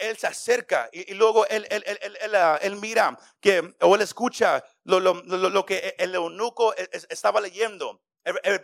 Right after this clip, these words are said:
el versículo treinta y dos en su Biblia dice, el pasaje de la escritura que leía era este: "Como oveja a la muerte fue llevado, y como cordero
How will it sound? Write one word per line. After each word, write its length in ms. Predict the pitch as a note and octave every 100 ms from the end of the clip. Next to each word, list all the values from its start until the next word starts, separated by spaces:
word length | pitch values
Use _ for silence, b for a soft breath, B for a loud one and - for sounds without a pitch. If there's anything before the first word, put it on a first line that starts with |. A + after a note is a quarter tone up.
| D#3
el 140 | E3+
versículo 420 | D#3 D3+ G#3+ A3 G3+
treinta 300 | G3+ G3 E3
y 20 |
dos 180 | G3+ F3
en 100 | F3+
su 120 | F#3
Biblia 220 | G3+ F3
dice, 440 | G#3+ G3+ C#3+ - _ _ B B
el 100 | G3
pasaje 480 | G3 - A3 B3+ A3+
de 60 |
la 80 | G#3
escritura 400 | G3+ F#3 A#3 B3
que 120 | -
leía 280 | F3 G#3 A#3+
era 280 | F3+ F#3+ F3+
este: 400 | A#3+ - - A2 _ _ _ _ -
"Como 240 | G#3+ F#3+
oveja 560 | D3+ A3 B3 - G#2+ - _ _ -
a 100 | D#3+
la 160 | E3 D3
muerte 420 | D#3+ A3+ B3 G3
fue 180 | - E3
llevado, 540 | E3 C#3 - - _ _ _ _ _
y 140 | B G3
como 300 | G3 F3 -
cordero 680 | - C#3 D#3+ C4+ C#4 C#4+